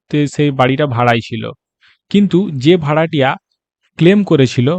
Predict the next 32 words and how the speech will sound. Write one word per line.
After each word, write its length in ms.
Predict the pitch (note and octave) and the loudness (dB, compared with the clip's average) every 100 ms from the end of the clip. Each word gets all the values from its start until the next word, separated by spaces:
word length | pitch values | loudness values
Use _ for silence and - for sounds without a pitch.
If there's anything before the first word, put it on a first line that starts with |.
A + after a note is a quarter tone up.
| E3+ | -2
বাড়িটা 340 | B2+ C3 C3+ C3+ | 0 2 2 0
ভাড়ার 320 | B2 B2+ B2+ | 2 2 2
জন্য, 320 | B2 A#2 B2+ | 0 0 -2
মানে 300 | D#3 C3+ B2 | -4 -4 -2
যে 300 | A#2+ C3 B2+ - _ | 0 0 -2 -6 _
ধরুন 260 | C3 C#3+ C3+ | 0 0 0
পনেরো 320 | D3 C#3+ D3 | 0 2 4
বছর 180 | C3+ C#3+ | 2 2
ধরে 220 | C#3+ D3 | 2 4
আছে, 380 | C3+ C3 F#3 D3 | 4 2 -2 0
তাহলে 320 | C3 C3 C3+ | 0 0 0
সেইটা 300 | B2 C#3 C3+ | 0 -2 0
অ্যাডভার্স 360 | C3+ C3 B2+ C#3 - | 0 2 0 -2 -2
পসেশনে 440 | C#3 B2+ D#3 D#3+ B2+ - - _ | -2 -2 -2 -4 -6 -14 -20 _
সেই 140 | - C#3+ | 0 2
জায়গাটা 400 | C3+ C3 C3+ C3 | 2 2 0 -2
সে 140 | A#2 | -2
নিজে 220 | C3+ B2+ | 0 2
মালিক 300 | C3 B2 C3 | 2 2 2
হতে 180 | C3 B2+ | 0 -2
চেয়েছিল, 440 | B2 C3 A2+ A#2 A2+ - _ _ | 0 0 -2 -6 -10 -16 _ _
কিন্তু 220 | - D#3 F3+ | -8 -4 -2
সেটাকে 380 | F3 F3 E3+ | -2 -2 -2
কোর্ট 360 | F3+ E3+ F3+ - | -4 -2 -2 0
রিজেক্ট 300 | C#3+ D3+ D3+ | 2 2 2
করে 200 | C#3+ B2 | 2 2
দিয়েছিল। 380 | A#2 G#2+ A2 A2+ - _ _ | 2 -2 -6 -8 -12 _ _
সুতরাং 420 | - D#3+ F#3 G3 | -8 -2 0 -2
আপনারা 340 | F#3+ D3+ E3+ F3 | -2 -4 -2 -2
বুঝতেই 320 | D3+ D#3+ F#3+ | 0 2 2
পারছেন 340 | F3+ D3 D#3 | 2 0 -2
যে 100 | D3+ | -2